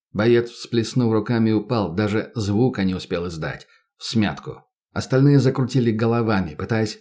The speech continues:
хоть бы на слух определить происходящее. Куда там?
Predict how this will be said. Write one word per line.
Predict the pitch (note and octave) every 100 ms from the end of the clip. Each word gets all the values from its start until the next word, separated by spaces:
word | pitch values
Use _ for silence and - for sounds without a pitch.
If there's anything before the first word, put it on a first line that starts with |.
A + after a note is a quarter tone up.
| _
хоть | - A#2+
бы | A#2+
на | B2
слух | A#2 - C3 - -
определить | G2+ A2+ A2+ A#2+ -
происходящее. | G#2 G#2+ - G#2 G#2 F#2+ - E2 D2 _ _
Куда | C#3+ C3 G#2+ G2+ D#2 -
там? | -